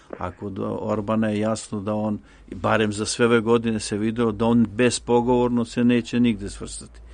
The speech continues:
Dakle, on za to treba da ima konkretan interes za Mađarsku. Ja mislim da on svestan opasnosti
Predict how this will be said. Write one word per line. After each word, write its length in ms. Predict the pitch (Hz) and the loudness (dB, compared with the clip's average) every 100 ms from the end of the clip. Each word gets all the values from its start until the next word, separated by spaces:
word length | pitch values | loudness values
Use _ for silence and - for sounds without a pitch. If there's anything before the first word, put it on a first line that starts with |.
| - - - | -20 -12 -8
Dakle, 260 | 95 101 | -4 -2
on 180 | 104 113 | 0 0
za 140 | 107 | 0
to 200 | 101 117 | -2 0
treba 340 | 110 113 107 104 | 0 -2 -2 -2
da 80 | 107 | -2
ima 220 | 117 110 - - - | -2 -4 -10 -20 -14
konkretan 640 | - 110 107 120 - 98 110 | -4 -2 -2 -4 -4 -4 -2
interes 600 | 113 - 117 110 - - | -2 -2 -2 -2 -4 -14
za 380 | 107 95 110 107 | -14 -6 -2 -2
Mađarsku. 640 | 104 101 95 90 - 101 | -2 -2 -4 -8 -10 -10
Ja 180 | 104 101 | -8 -8
mislim 340 | 95 95 95 92 | -8 -10 -10 -6
da 120 | 107 | -4
on 180 | 107 104 - - - - | -4 -6 -12 -20 -20 -12
svestan 500 | - 113 113 - 107 | 0 2 2 0 -4
opasnosti 840 | 107 107 110 113 - 113 - 127 | -2 0 0 0 -4 -8 -4 -4